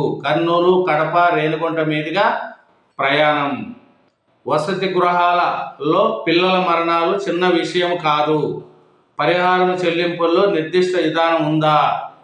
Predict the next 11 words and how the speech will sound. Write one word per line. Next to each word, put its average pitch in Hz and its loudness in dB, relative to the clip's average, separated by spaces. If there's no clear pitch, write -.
ఈ 151 4
వివరాలు 175 4
సమర్పించండి. 156 0
హైకోర్టు 160 0
ఆదేశం. 147 0
బాలబాలికల 175 0
మరణాలపై 170 0
ఆందోళన. 156 2
హెల్త్ 123 -2
క్యాంపుల 170 0
నిర్వహణకు 170 0